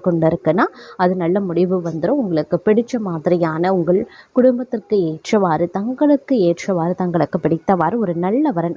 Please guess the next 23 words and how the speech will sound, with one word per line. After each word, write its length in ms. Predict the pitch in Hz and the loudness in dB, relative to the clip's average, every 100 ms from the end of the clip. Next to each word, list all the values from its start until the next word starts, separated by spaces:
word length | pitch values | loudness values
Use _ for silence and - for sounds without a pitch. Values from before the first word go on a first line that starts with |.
| 170 | -6
அமையப்பெறும். 500 | 156 156 156 151 - | -4 -4 -4 -6 -4
அது 200 | 170 156 | -4 -2
ஆணாக 420 | 160 170 165 185 175 | -2 -2 -2 0 0
இருந்தாலும் 500 | 160 160 151 160 156 | 0 2 0 0 -2
சரி, 280 | - 254 - - - - | -2 -2 -2 -14 -8 2
பெண்ணாக 500 | 208 214 202 175 196 | 2 2 -2 -2 -2
இருந்தாலும் 580 | 160 151 160 151 156 | 0 -2 -2 -2 -4
சரி, 220 | 156 233 427 | -2 -2 2
நல்ல 240 | 247 190 | 2 2
வரன் 240 | 170 160 165 | 2 0 0
அமைய 320 | 160 160 302 220 | 0 0 0 -2
வாய்ப்புகள் 500 | 147 135 - 170 147 | -6 -4 -2 0 0
இருக்கு. 340 | 143 156 - - - - | -2 -2 -6 -10 -16 -6
அதே 240 | 220 254 | 2 2
மாதிரி 600 | 262 220 175 196 233 156 - _ _ _ _ _ - | 2 -2 0 2 2 -2 -6 _ _ _ _ _ -2
வெளியூர் 360 | 226 233 285 262 | 2 4 4 4
வெளிநாட்டு 560 | 214 175 170 170 175 - | 2 2 0 -2 -4 -2
பயணங்களும் 540 | 160 165 190 175 151 196 - | 0 2 0 0 0 -2 -2
சாத்தியமாகலாம். 800 | 220 - 143 151 143 - 165 - - - | -2 -2 -2 -2 -4 -2 -2 -2 -8 -6
ஆன்மீகத்துல 760 | 233 254 269 302 330 302 277 226 | 0 4 4 2 0 0 0 0
வந்து 300 | 180 180 247 | 0 2 2
நாட்டம் 460 | 185 185 185 214 | 2 0 0 -2
அதிகரிக்க 600 | - 170 190 190 180 190 | -4 -4 -2 -2 -2 -4